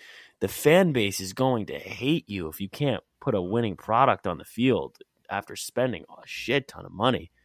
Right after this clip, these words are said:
The patience in San Diego now for a fan base who probably didn't, d-, never thought they were gonna be in this position, but, like, the patience is going to be very slim now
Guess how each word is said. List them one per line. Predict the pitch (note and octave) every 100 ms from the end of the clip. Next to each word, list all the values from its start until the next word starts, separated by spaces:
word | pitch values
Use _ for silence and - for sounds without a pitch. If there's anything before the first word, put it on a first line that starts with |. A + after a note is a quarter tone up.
| _ _ _ _ _
The | G2
patience | - F3 G3+ C3 G#2
in | G2
San | B2+ G#2+
Diego | G#2 A2 A2+ G2+
now | F2 D#2+ D2+ C#2 - - - -
for | A2
a | F#2
fan | B2 B2+ A#2+
base | A2+ G#2+ -
who | G#2 G2 F2 - _ _ _ _ _ -
probably | - B2 D#3+ D#3+ D3
didn't, | B2+ A#2+ G#2 - -
d-, | G2
never | G2 G#2+ B2 A2+
thought | - F#2 F2+
they | F#2+
were | F2+
gonna | F2 F2
be | F2+
in | F2+
this | F2+
position, | - F2 F#2 F#2 C3 C3
but, | A2 -
like, | G2+ F#2
the | G2
patience | - B2+ C#3+ A#2 G2
is | G2
going | G#2 G2 F2+
to | F2
be | F2 D#2+ D#2 -
very | E2+ F#2 G2+ G2+ F2+
slim | - - E2+ D2
now | C#2 A#1+ F#2